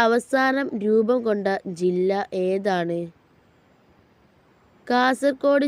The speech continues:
ജില്ലയാണ് കേരളത്തിൽ അവസാനം രൂപം കൊണ്ട ജില്ല. കേരളത്തിൽ ആദ്യമായി ജൈവ വൈവിധ്യ പ്രഖ്യാപനം നടന്ന ജില്ല ഏത്? കോഴിക്കോട് ജില്ലയിലാണ്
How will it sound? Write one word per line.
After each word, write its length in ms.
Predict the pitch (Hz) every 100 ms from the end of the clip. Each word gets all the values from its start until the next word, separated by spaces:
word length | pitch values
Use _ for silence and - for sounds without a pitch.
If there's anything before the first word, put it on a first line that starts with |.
| 214
ജില്ലയാണ് 580 | 214 208 208 190 185 196 202 196
കേരളത്തിൽ 560 | 190 190 202 190 196 196 - 185
അവസാനം 480 | 190 185 214 220 226 185
രൂപം 220 | 175 180 180
കൊണ്ട 140 | 170 165 170
ജില്ല. 180 | 170 170 170 - _ _ _ _ _ _ _ _ _ _ _ _ -
കേരളത്തിൽ 540 | 277 285 302 285 311 - 240 240
ആദ്യമായി 680 | 254 220 294 277 247 233 220 185
ജൈവ 280 | 233 247 277 302
വൈവിധ്യ 440 | 262 226 214 196 226 208
പ്രഖ്യാപനം 600 | 190 - 202 202 214 214
നടന്ന 300 | 185 185 190 185 170
ജില്ല 200 | 175 185 185 175
ഏത്? 200 | 165 175 175 180 _ _ _ _ _ _ _ _ _ _ _ _ _ _ _ 262
കോഴിക്കോട് 680 | 262 269 269 269 294 294 277 226
ജില്ലയിലാണ് 600 | 233 220 226 208 196